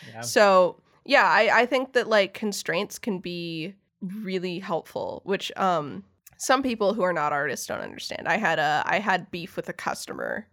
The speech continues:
Speaker 2: for a little while 'cause he shit-talked my art because it didn't have color.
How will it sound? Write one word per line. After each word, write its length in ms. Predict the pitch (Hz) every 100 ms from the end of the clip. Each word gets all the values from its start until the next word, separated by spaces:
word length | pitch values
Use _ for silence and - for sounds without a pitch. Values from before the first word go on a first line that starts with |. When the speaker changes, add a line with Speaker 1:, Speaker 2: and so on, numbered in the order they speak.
| _
Speaker 2:
for 160 | -
a 60 | -
little 300 | - 101 95
while 420 | - 98 95 226 _ _ _ _
'cause 160 | - 196
he 160 | 143
shit-talked 640 | - - 180 - 185 - -
my 160 | 156 -
art 260 | 180 - _ _
because 300 | 202 202 180
it 100 | -
didn't 240 | - -
have 300 | 208 - -
color. 480 | - - - - 208